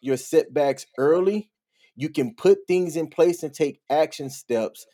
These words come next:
to keep that from happening and actually be able to make you a lot stronger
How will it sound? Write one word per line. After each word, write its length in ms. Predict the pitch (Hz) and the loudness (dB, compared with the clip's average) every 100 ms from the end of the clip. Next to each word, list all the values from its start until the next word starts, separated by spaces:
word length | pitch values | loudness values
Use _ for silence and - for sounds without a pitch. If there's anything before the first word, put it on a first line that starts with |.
| _ - | _ -18
to 100 | 104 | -16
keep 360 | - 160 156 | -10 -10 0
that 220 | 156 147 | 2 2
from 200 | - 123 120 | 0 -8 -2
happening 560 | 143 151 113 107 104 101 _ - | -2 -2 -4 -8 -8 -10 _ -4
and 160 | 127 120 | -4 0
actually 340 | 143 165 165 147 | 2 2 0 -6
be 160 | 127 135 | 0 2
able 160 | 127 123 | 2 0
to 280 | 120 - - _ _ _ _ 117 | -2 -2 -10 _ _ _ _ 0
make 300 | 139 147 139 | 2 2 0
you 380 | 139 131 - - | 2 2 -2 -2
a 80 | 117 | 0
lot 280 | 123 147 - | 4 2 2
stronger 760 | - - 135 135 123 120 113 | -6 0 2 2 0 -2 -2